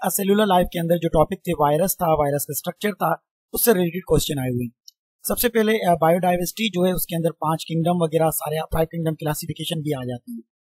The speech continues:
तो एक क्वेश्चन ये आया हुआ था कि प्लांट like प्रोटिस्ट जो है उन, किसको कहा जाता है, प्लांट लाइक प्रोटिस्ट किसको कहा जाता है, जिसमें option bryophytes,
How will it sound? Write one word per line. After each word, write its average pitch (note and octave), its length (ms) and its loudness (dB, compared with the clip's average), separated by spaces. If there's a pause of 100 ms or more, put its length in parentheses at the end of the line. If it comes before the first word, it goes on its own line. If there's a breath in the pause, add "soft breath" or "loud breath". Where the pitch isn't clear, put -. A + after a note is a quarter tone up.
(800)
तो F#3 100 4
एक G#3 140 2
क्वेश्चन A3+ 280 4
ये A3 80 4
आया G3 200 6
हुआ F#3+ 120 6
था G#3 100 -2
कि G#3 120 -6
प्लांट G3+ 440 2
like F#3+ 160 -2 (100)
प्रोटिस्ट - 520 -4
जो E3+ 100 2
है F3+ 100 2
उन, F3+ 140 -2 (220)
किसको G3 240 -4
कहा C#3+ 200 -2
जाता B2+ 220 -6
है, - 100 -8
प्लांट E3+ 180 -2
लाइक E3+ 140 2
प्रोटिस्ट - 340 -8
किसको - 200 -6
कहा C#3+ 140 -2
जाता C3 220 -2
है, B2+ 60 -10 (380 soft breath)
जिसमें F#3 300 -2
option F3+ 320 2
bryophytes, F3 680 2